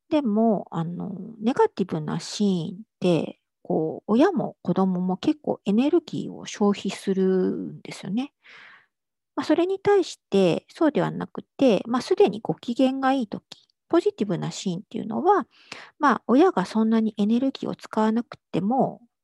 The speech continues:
こう、済んで、より良い関係を築きやすいっていうことなんですよね。私、こう、まあ、だいぶ前の話ですけど、まあ、経済学部出身だからなのか、こう、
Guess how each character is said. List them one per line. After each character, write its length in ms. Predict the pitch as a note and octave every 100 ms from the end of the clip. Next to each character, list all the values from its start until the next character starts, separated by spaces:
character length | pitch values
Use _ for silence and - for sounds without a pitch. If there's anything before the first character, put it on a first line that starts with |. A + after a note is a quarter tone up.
| _ _ _ _ _ _ _
こ 120 | -
う、 20 | F3+
済 240 | - A#3
ん 160 | G3 G#3
で、 280 | D4 C4 E3+
よ 120 | F#3+
り 180 | G3 G3+
良 160 | G3+ G3
い 100 | -
関 260 | - F3 F3 -
係 180 | F3+ F#3+
を 100 | G3
築 420 | - F#3+ - F#3+ -
き 160 | -
や 140 | E3+ E3
す 180 | -
い 140 | D#3 -
っ 160 | _ _
て 100 | F3
い 40 |
う 40 |
こ 120 | - -
と 120 | F3
な 120 | -
ん 80 | -
で 80 | -
す 100 | -
よ 80 |
ね。 180 | G#3+ C4 _ _ - _ _ _ _ _ _ _ _ _
私、 260 | - - A#3
こ 420 | G#3 F#3+ F3+ -
う、 40 |
ま 200 | F#3 -
あ、 40 | - -
だ 100 | E3+
い 60 | E3+
ぶ 120 | F#3
前 180 | F#3 F3
の 120 | F3+ - _ _ _
話 360 | - E3 E3
で 120 | G3 D#3+
す 80 | -
け 120 | -
ど、 140 | C#4
ま 100 | G3+
あ、 20 |
経 160 | - A3+
済 200 | A#3+ A3+
学 280 | A3+ - G#3
部 100 | E3
出 300 | - F3+ F#3
身 80 | E3+
だ 100 | F3+
か 140 | E3
ら 140 | D#3
な 100 | D#3
の 140 | D#3+ -
か、 260 | - E3+
こ 280 | - E3
う、 40 | D#3